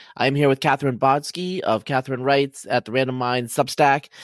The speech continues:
Now, those of you who have been listening for a while probably, uh, you know, remember her from, well, it's been a little over a year. Um, I feel like we were talking about this before, uh,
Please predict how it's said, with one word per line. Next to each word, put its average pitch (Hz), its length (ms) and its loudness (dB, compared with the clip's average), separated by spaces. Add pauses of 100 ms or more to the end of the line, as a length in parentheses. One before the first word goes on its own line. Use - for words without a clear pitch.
(200)
Now, 117 420 2
those 156 200 4
of 147 60 -2
you 147 200 4
who 143 100 2
have 135 220 2
been 120 180 -2
listening 139 360 -4
for 135 120 -4
a 127 60 0
while 120 500 4 (380)
probably, 143 1000 2
uh, 101 420 0 (160)
you 104 100 -8
know, 73 220 -10
remember 131 680 0
her 127 260 0
from, 107 540 -2 (260)
well, 127 120 0
it's 135 80 -2
been 262 140 2
a - 20 4
little 185 260 4
over 131 220 4
a 117 60 0
year. 101 380 -6 (140)
Um, 113 380 2 (240)
I 127 100 2
feel 160 380 2
like 143 160 2
we 147 120 2
were 156 60 6
talking 151 220 0
about 135 160 0
this 117 100 -10
before, 113 480 0
uh, 101 340 0